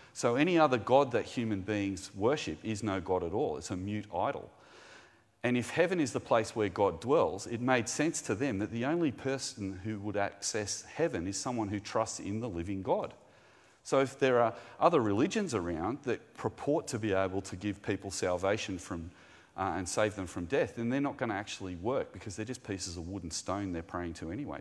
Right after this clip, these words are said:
basically. That's the logic of the Old Testament. So the Old Testament doesn't give us a lot of detail, but it does answer our two questions in, in vague generalities. The New Testament, however, is gonna fill out this story and give us a lot more detail.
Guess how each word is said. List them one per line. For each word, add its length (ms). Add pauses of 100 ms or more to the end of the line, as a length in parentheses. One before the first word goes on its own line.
basically. 440
That's 220
the 120
logic 420
of 160
the 120
Old 200
Testament. 420 (840)
So 160
the 100
Old 220
Testament 340
doesn't 220
give 140
us 100
a 40
lot 200
of 100
detail, 600 (680)
but 100
it 120
does 180
answer 340
our 100
two 180
questions 580
in, 220
in 240
vague 480 (160)
generalities. 840 (760)
The 120
New 200
Testament, 560
however, 380
is 80
gonna 160
fill 360
out 240
this 120
story 380
and 120
give 120
us 120
a 60
lot 220
more 160
detail. 560